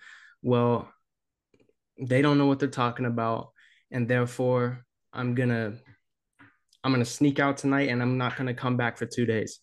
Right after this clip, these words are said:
you know, just because they're gonna tell me that I'm sick and I'm not, you know, I'm making bad decisions. So I'm gonna leave and, you know, make them think they're gonna lose me. And, you know, it's just, it's, it's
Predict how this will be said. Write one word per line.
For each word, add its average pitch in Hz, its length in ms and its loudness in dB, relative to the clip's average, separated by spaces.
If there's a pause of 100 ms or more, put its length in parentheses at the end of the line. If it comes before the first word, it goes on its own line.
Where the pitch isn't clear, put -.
(460)
you 123 100 0
know, 123 180 2
just 135 260 -2
because 131 300 -2
they're 120 120 0
gonna 127 220 -2
tell 135 240 -2
me 135 140 2
that 123 120 -2
I'm 113 140 -6
sick 127 300 -6
and 113 80 -2
I'm 110 120 -2
not, 120 260 -2 (140)
you 120 140 -2
know, 117 260 -2
I'm 120 180 2
making 123 280 2
bad 117 200 0
decisions. 113 540 -6 (300)
So 117 500 0 (500)
I'm 127 100 0
gonna 120 180 4
leave 127 440 0 (220)
and, 110 500 -4 (260)
you 127 100 0
know, 110 360 0 (200)
make 131 280 0
them 123 140 0
think 131 160 0
they're 135 100 0
gonna 123 180 0
lose 135 260 2
me. 135 280 0 (340)
And, 120 580 -2 (180)
you 127 140 -4
know, - 80 -6
it's 151 220 0
just, - 440 -2 (240)
it's, 147 220 -2
it's - 580 -14